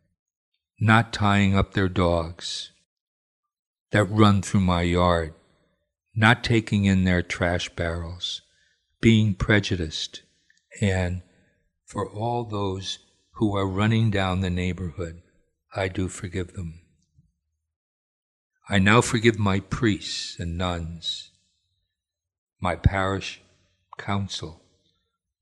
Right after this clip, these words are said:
my parish organizations, my pastor, the bishop, the pope, the Roman Catholic Church, for their lack of support,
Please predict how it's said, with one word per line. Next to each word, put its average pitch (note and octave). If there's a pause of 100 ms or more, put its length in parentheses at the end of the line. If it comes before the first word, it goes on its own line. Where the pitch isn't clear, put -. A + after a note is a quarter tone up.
(200)
my F3
parish G2
organizations, F#2 (520)
my E2+
pastor, F#2 (280)
the -
bishop, - (300)
the F#2+
pope, - (380)
the G#2
Roman G#2+
Catholic F#2+
Church, - (800)
for A2
their B2+
lack A2
of G2+
support, -